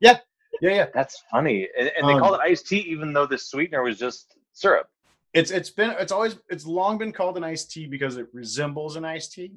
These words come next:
Speaker 1: It looks like an iced tea. So
Speaker 2: I guess, yeah, with
Speaker 1: here-,
Speaker 2: the
Speaker 1: here's,
Speaker 2: liquor,
Speaker 1: here's
Speaker 2: it does get a
Speaker 1: your,
Speaker 2: little brown color.
Speaker 1: here, here's your Prohibition fun.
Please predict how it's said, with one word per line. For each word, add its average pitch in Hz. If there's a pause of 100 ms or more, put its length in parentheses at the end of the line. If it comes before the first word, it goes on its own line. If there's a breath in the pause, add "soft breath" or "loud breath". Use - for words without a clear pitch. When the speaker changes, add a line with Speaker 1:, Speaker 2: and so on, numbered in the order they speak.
Speaker 1:
It 127
looks 180
like 160
an 147
iced 135
tea. 143
So 180
Speaker 2:
I 123
guess, 117 (100)
yeah, 92
with 190
Speaker 1:
here-, 202
Speaker 2:
the 196
Speaker 1:
here's, 202
Speaker 2:
liquor, 196
Speaker 1:
here's 208
Speaker 2:
it 214
does 208 (100)
get 185
a -
Speaker 1:
your, 107
Speaker 2:
little 104
brown 104
color. 107 (240)
Speaker 1:
here, 175
here's 185
your 180
Prohibition 180
fun. 104